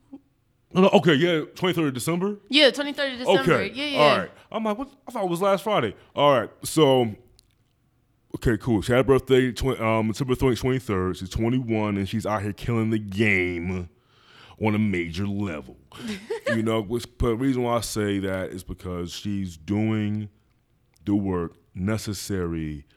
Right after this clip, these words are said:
Speaker 1: to preserve the legacies of upcoming artists in the city. She has two podcasts. The one podcast I'm referring to is Soap on the Couch. First season is ladies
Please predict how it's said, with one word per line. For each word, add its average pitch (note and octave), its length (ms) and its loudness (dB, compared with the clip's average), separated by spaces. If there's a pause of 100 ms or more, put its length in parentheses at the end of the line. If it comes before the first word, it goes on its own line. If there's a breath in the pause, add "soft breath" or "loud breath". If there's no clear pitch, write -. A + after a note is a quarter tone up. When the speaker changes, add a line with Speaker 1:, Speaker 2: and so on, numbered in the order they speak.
(260)
Speaker 1:
to F2 460 -4 (140)
preserve F#2 720 -4
the E2 120 -10
legacies F2 960 -8
of D2+ 520 -14 (480 soft breath)
upcoming F2 680 -8
artists D2+ 540 -14
in D2 180 -14
the D#2 80 -12
city. D2+ 460 -12 (640 loud breath)
She G2 220 -8
has D#2+ 220 -8
two G2+ 220 -8
podcasts. F#2 920 -8 (480 soft breath)
The F#2+ 80 -8
one G#2+ 240 -4
podcast G2 640 -6
I'm F#2+ 80 -6
referring G2 460 -4
to G2 260 -6
is D#2 80 -6
Soap - 260 -10
on F2 100 -6
the F2+ 60 -6
Couch. - 520 -8 (320 soft breath)
First - 400 -4
season G2+ 560 0 (420 soft breath)
is F#2+ 640 -4 (680)
ladies F#2 840 -4